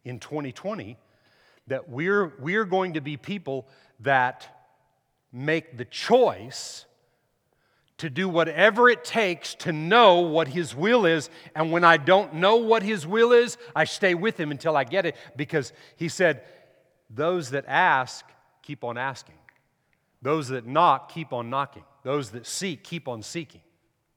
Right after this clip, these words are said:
So, Father, I'm just staying with you. What better way to stay connected to him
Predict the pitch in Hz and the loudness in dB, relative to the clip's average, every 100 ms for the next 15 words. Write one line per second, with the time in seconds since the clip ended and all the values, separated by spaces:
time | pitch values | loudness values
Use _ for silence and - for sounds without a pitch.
0 | _ _ _ _ _ _ - 156 - 160 | _ _ _ _ _ _ -6 -4 2 2
1 | 156 156 160 151 - 143 143 143 - 190 | 2 -2 -4 -10 -6 -6 -6 -10 -12 -16
2 | - _ _ 131 143 113 156 202 185 175 | -16 _ _ -4 -4 0 0 0 -2 -4
3 | 139 - - 165 156 - 147 151 - 131 | -6 -12 -10 -8 -8 -10 -8 -8 -8 -14
4 | 104 110 - 202 117 | -14 -16 -12 -10 -10